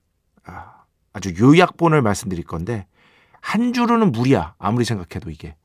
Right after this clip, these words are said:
한 이 주에 걸쳐서, 아, 재즈의 역사에 대해서 말씀드리겠습니다. 제일 중요한 건 그거예요. 재즈는 딱 분기가 세 개의 분기로 갈립니다. 첫 번째, 재즈의 태동,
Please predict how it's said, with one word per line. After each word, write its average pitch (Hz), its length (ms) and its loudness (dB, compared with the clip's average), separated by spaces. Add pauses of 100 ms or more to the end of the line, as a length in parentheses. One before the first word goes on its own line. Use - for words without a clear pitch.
(260)
한 127 220 -6
이 147 260 0
주에 208 260 4
걸쳐서, 107 540 -6 (220)
아, - 260 -18 (340)
재즈의 139 420 4
역사에 95 400 -4
대해서 80 300 -10
말씀드리겠습니다. 87 1040 -10 (340)
제일 165 200 4
중요한 165 340 2
건 170 160 0
그거예요. 107 500 -2 (320)
재즈는 160 460 2
딱 - 220 -2
분기가 170 460 2
세 214 280 -2
개의 208 380 2
분기로 135 440 0
갈립니다. 85 540 -6 (400)
첫 160 160 -4
번째, 113 360 0 (260)
재즈의 156 380 2
태동, 143 360 -4